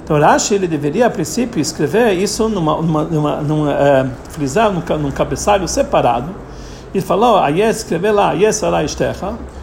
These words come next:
e aí dá essas três explicações, e não como uma continuação, uma sequência sobre aquilo que ele falou no começo do Rashi, por que que tem pontinhos em cima da palavra Yom, é uma explicação,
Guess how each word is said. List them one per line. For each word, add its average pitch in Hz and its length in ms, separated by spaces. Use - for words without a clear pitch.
e 247 320
aí 262 240
dá 233 100
essas 196 240
três 214 160
explicações, 214 720
e - 20
não 262 220
como 202 180
uma 190 140
continuação, 196 680
uma 160 160
sequência 208 640
sobre 202 720
aquilo 233 360
que 190 100
ele 170 100
falou 170 240
no 196 100
começo 233 400
do 220 120
Rashi, 147 360
por 165 80
que 220 140
que 214 100
tem 214 180
pontinhos 220 560
em 185 60
cima 233 280
da 160 100
palavra 180 400
Yom, 240 240
é 170 40
uma 165 120
explicação, 208 680